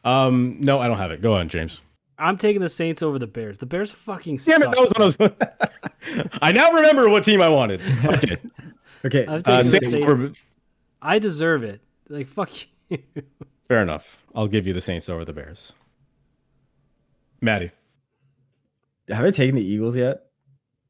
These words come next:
Speaker 1: Uh, you have taken Jags, Browns, Dolphins, Cowboys, Chiefs, Bills, Niners, Jets.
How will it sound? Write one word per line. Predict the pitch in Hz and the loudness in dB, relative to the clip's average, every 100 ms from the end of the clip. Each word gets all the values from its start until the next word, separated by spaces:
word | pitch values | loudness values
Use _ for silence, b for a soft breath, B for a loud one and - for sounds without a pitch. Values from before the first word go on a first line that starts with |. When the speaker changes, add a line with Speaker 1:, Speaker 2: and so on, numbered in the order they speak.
| _ _ _ _ _ - | _ _ _ _ _ -4
Speaker 1:
Uh, | 175 226 240 220 | 0 2 2 2
you | 131 127 233 269 277 | 2 2 2 2 4
have | 185 185 | 2 2
taken | - 165 151 123 107 101 98 92 92 82 90 | 2 2 4 2 0 -2 -4 -6 -8 -12 -14
Jags, | 92 135 175 185 180 - | -4 2 4 2 0 -6
Browns, | 101 123 139 135 135 131 135 | -2 2 4 4 4 2 -2
Dolphins, | 110 123 127 131 131 123 123 123 | -4 0 2 0 0 0 0 -4
Cowboys, | - - 110 117 110 113 110 104 | -10 -4 0 0 0 0 -2 -4
Chiefs, | - - 110 107 - | -10 -4 -2 -4 -8
Bills, | 107 92 101 98 92 92 | -10 -4 -2 -2 -4 -6
Niners, | 92 95 90 85 | -6 -6 -8 -10
Jets. | - 85 - - - | -14 -16 -18 -20 -20